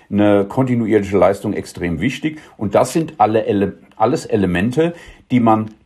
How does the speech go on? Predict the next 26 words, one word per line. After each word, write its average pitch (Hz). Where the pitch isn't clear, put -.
dort 104
auf -
dieser 131
Messe 123
vorstellen 135
kann, 131
meiner 117
Ansicht 131
nach 113
besser 170
als 123
auf 107
einer 107
vergleichbaren 117
Energiemesse, 107
weil 117
man 143
da 139
einfach 139
zu 175
weit 135
weg -
von 139
der 139
Zielgruppe -
ist. -